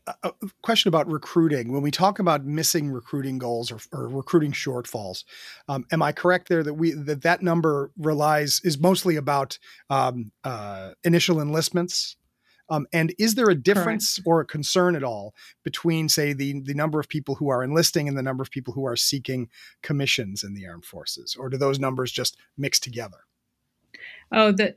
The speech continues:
Speaker 2: so the end strength numbers set by Congress include everyone,
Speaker 1: Mm-hmm.
Speaker 2: but when they're talking about the recruiting, we're primarily talking about the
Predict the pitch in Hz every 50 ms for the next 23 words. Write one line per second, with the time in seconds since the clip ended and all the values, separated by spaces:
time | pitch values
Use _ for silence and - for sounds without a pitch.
0 | - 208 208 - - 226 214 208 202 208 196 - 214 247 262 269 269 - - 226
1 | 214 208 208 - 208 185 180 185 175 185 180 175 175 170 156 - - - - -
2 | _ _ - - - - 196 175 - - 185 180 175 - - - 185 180 175 170
3 | 170 170 165 156 - - - - - 185 180 170 170 - - 180 175 170 175 170
4 | 165 - - 214 214 190 185 180 170 - 139 - 160 165 160 156 185 180 - -
5 | 185 175 180 175 175 180 196 180 170 - - 202 185 190 - 175 175 175 170 175
6 | 165 175 - 185 180 180 - 180 185 165 - - - 196 190 180 175 170 170 170
7 | 170 170 160 - _ - - 185 180 175 170 170 165 160 165 160 156 - 170 165
8 | - 180 170 165 165 160 156 - _ 170 165 160 160 160